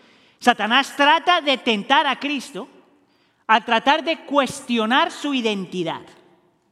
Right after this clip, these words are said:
¿Cómo yo sé eso? Mateo capítulo cuatro, empezando en el versículo tres, dice, y acercándose el tentador, le dijo, "Si eres hijo de Dios, ordena que estas piedras se conviertan en pan." Y le dijo otra vez en el versículo tres, "Si eres hijo de Dios,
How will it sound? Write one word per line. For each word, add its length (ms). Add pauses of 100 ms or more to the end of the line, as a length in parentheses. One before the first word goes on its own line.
(480)
¿Cómo 200
yo 100
sé 220
eso? 240
Mateo 320
capítulo 280
cuatro, 300
empezando 320
en 40
el 40
versículo 320
tres, 200
dice, 520 (560)
y 80
acercándose 500
el 100
tentador, 580 (260)
le 160
dijo, 640
"Si 220
eres 460
hijo 360
de 120
Dios, 600 (680)
ordena 300
que 100
estas 200
piedras 240
se 100
conviertan 380
en 120
pan." 300 (440)
Y 80
le 80
dijo 160
otra 160
vez 120
en 60
el 60
versículo 380
tres, 280 (140)
"Si 340
eres 440
hijo 260
de 100
Dios, 520